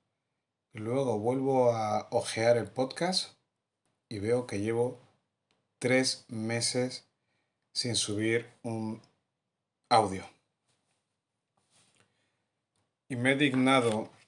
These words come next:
a subir un capítulo. No voy a esperar al uno de septiembre para volver a ser regular ni subir contenido,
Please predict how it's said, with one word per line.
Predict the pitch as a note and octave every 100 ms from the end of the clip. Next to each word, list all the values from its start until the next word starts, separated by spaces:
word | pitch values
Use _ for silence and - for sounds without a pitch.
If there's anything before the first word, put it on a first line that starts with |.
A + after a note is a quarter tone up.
| _ -
a | B2 -
subir | - A2 A2+ A2+ G#2 - -
un | A#2
capítulo. | - G2+ B2 A#2 G#2+ G#2+ A2+ - _ _ _ _ - _ _
No | A#2+
voy | A#2 A#2
a |
esperar | A#2 - G#2+ A2+ A2+
al | G#2+ G#2
uno | A2 A2+
de | G#2
septiembre | G2+ - A2+ A2+ G#2+
para | F2 G#2 G2+ F#2+ F#2+ F#2+ - _ _ _ _ _
volver | G#2 G#2 G2 A2+ A#2+
a | G2+
ser | - A2+ A2+
regular | G#2+ F#2+ G2 A#2+ C3+ - _ _ -
ni | G2+
subir | F#2+ A2 A2
contenido, | A2+ A2 - A2+ A#2+ A#2+